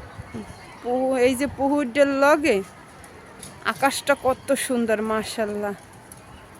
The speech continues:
সাদা, পানিটাও বুঝে নীল, উপরটা নীল আবার সাদা। মেঘটা কিন্তু অনেক অনেক সুন্দর, এরকম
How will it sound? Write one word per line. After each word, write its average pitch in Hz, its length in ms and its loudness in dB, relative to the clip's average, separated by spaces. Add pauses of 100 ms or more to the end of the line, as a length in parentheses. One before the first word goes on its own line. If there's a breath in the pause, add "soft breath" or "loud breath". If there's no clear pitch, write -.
(1000)
সাদা, 254 440 4 (1400)
পানিটাও 262 460 4 (100)
বুঝে 262 200 4 (160)
নীল, 311 240 4 (400)
উপরটা 254 400 4 (120)
নীল 359 160 4 (240)
আবার 220 240 4 (120)
সাদা। 185 320 -4 (1500)
মেঘটা 294 400 0
কিন্তু 311 240 0 (260)
অনেক 302 200 2 (160)
অনেক 277 200 2 (140)
সুন্দর, 208 400 -4 (480)
এরকম 285 260 -2